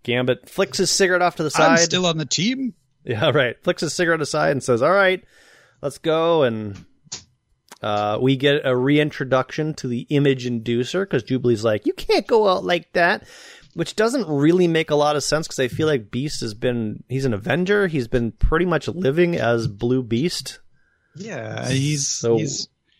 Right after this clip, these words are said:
Speaker 2: he, well, maybe 'cause he's like, I mean,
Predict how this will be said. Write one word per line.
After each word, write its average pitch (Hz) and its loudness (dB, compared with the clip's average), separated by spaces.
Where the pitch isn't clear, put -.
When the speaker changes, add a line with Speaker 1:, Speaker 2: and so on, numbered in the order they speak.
Speaker 2:
he, - -8
well, 170 2
maybe 185 -2
'cause 165 -6
he's 147 -8
like, 143 -8
I 131 -8
mean, 135 0